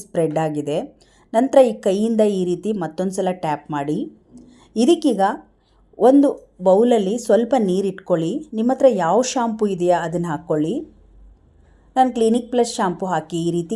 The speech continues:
ಕೈಯಿಂದ ಚೆನ್ನಾಗಿ ಮಿಕ್ಸ್ ಮಾಡ್ಕೊಳ್ಳೋಣ. ವೇಸ್ಟ್ ಆಗಿರುವ ಒಂದು ಸಾಕ್ಸ್ ತೊಗೊಂಡಿದ್ದೀನಿ, ಯೂಸ್ ಮಾಡದೇ ಇರೋದು. ಇವಾಗ ಒಂದು,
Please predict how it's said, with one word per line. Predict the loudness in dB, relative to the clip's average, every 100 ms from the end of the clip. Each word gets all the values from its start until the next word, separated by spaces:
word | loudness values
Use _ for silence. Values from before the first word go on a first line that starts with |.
| -2
ಕೈಯಿಂದ | 0 2 0 0 0
ಚೆನ್ನಾಗಿ | -4 -2 -2 -2 -2
ಮಿಕ್ಸ್ | -4 -6 -6
ಮಾಡ್ಕೊಳ್ಳೋಣ. | -6 -4 -4 -2 -2 -4 -8 _ _ _ _ _ _ _ _ _ 8
ವೇಸ್ಟ್ | 10 10 6 4
ಆಗಿರುವ | 4 2 0 0
ಒಂದು | -2 -6 -4
ಸಾಕ್ಸ್ | -2 -2 -4 -6
ತೊಗೊಂಡಿದ್ದೀನಿ, | -6 -6 -6 -6 -6 -2
ಯೂಸ್ | -2 -2 -2 0
ಮಾಡದೇ | 0 2 2
ಇರೋದು. | 2 0 -2 -4 _ _ _ _ _ _ _ _ 0
ಇವಾಗ | 4 6 8
ಒಂದು, | 8 6